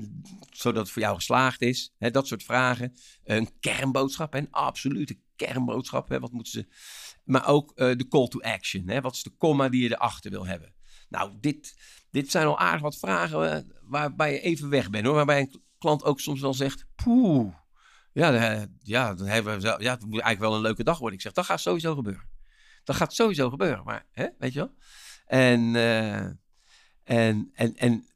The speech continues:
die vraag, door die vraag te stellen, kom je vaak ook wel, wel leuke gesprekken waar ze zelf ook weer denken: "Ja, wacht even, dat moet eigenlijk ook wel benoemd worden of gedaan worden." Dus je, dus die voorbereiding vindt dan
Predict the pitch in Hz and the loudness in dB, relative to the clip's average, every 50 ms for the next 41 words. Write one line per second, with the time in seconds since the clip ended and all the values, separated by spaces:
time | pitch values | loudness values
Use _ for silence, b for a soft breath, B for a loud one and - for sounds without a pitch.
0 | _ _ - 151 139 185 160 139 151 143 143 123 123 143 139 143 131 139 139 135 | _ _ -10 0 2 4 6 6 6 6 6 6 4 4 2 2 2 4 4 4
1 | 131 - - - 175 160 143 - - 165 151 151 147 - - 160 156 - 185 185 | 4 2 0 2 2 2 2 4 2 2 2 2 -2 0 0 0 0 2 0 -2
2 | 185 170 143 135 143 143 143 143 139 147 143 - - 127 123 - - - 175 151 | 0 -2 -4 -2 0 0 0 0 0 -2 -2 -2 -6 -12 -12 -10 -2 0 0 0
3 | - 135 135 147 139 131 - - - 165 156 135 123 165 185 190 - 135 120 123 | 0 -2 -2 0 -2 -2 -2 -2 0 2 2 2 2 -2 -2 -2 -2 -4 -2 -2
4 | 113 104 - 120 156 151 123 143 165 - - 110 101 101 120 117 - 143 - 127 | -2 -4 -4 -4 -4 -4 -2 -2 -4 -4 -4 -6 -6 -6 -6 -4 -4 -4 -2 -2
5 | 123 - - - - - _ - 123 127 120 113 - - - 165 147 143 135 170 | -6 -6 -6 -12 -20 -20 _ -10 -8 -8 -6 -6 -8 -8 -6 -8 -8 -6 -4 -4
6 | 165 147 139 156 151 B B B B B B B - 113 117 120 127 160 180 170 | -4 -4 -4 -8 -10 B B B B B B B 0 0 0 2 2 0 0 -2
7 | 151 - 143 147 151 147 131 123 117 123 - - - 120 131 123 117 113 104 98 | -4 -6 -4 -2 -2 -2 -2 -4 -6 -8 -10 -8 -4 -2 0 0 0 0 -2 -4
8 | 95 104 110 - - 110 98 _ B B B B B B B B B B B B | -6 -8 -8 -8 -8 -10 -10 _ B B B B B B B B B B B B
9 | B B _ - 120 123 123 - - 131 123 - 151 165 170 147 147 139 139 131 | B B _ -4 -2 -2 -2 0 -2 -2 0 2 2 2 4 4 4 2 2 2
10 | 127 123 120 120 117 110 - 139 139 131 127 131 120 113 104 101 98 | 2 0 0 0 -2 0 2 2 2 2 2 0 0 0 -2 -6 -14